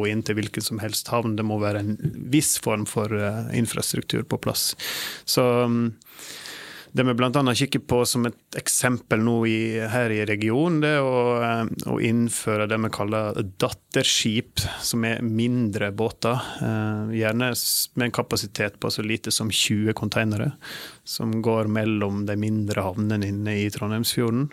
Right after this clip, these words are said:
eh, og, og frakter containere ut til, eh, Hitra, der det er bygd en ny stor terminal. Eh, så kan de større containerskipene som går langs norskekysten, som typisk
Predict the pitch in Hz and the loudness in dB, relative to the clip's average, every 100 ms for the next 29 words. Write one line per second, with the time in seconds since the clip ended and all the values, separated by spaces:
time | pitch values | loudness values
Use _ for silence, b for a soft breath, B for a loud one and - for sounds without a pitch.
0 | B B B 127 117 113 113 110 110 110 | B B B -4 -2 -2 -2 0 0 0
1 | 113 117 - 110 - - - 110 110 104 | 0 0 2 0 0 -6 -4 -2 -2 0
2 | 113 110 104 101 107 107 - - - 107 | 0 2 0 -2 -2 -2 -4 -8 -4 -2
3 | 104 104 104 104 104 104 104 107 - - | -2 0 0 0 0 0 -2 -2 -2 -2
4 | 147 - - 123 139 131 117 107 107 104 | -2 -2 0 0 2 2 2 0 0 -2
5 | 104 101 104 104 104 - - 107 107 - | -2 -2 0 0 -2 -4 -4 -2 -4 -2
6 | 110 104 107 131 170 - B B B B | -2 0 2 2 2 -2 B B B B
7 | B B B - 123 117 - 127 - 120 | B B B -6 -2 0 0 0 0 2
8 | 117 113 - - B B B B B B | 2 0 -4 -20 B B B B B B
9 | B B B B - 120 - - 139 135 | B B B B 4 4 4 2 2 2
10 | 127 123 - 131 135 135 - 113 104 110 | 2 0 0 2 2 2 2 0 0 0
11 | 107 120 120 117 - 117 - - 170 160 | 2 2 2 0 0 -2 -2 -2 0 0
12 | - 123 120 107 110 - 101 - - | 0 0 0 -2 -6 -4 -2 -2 -4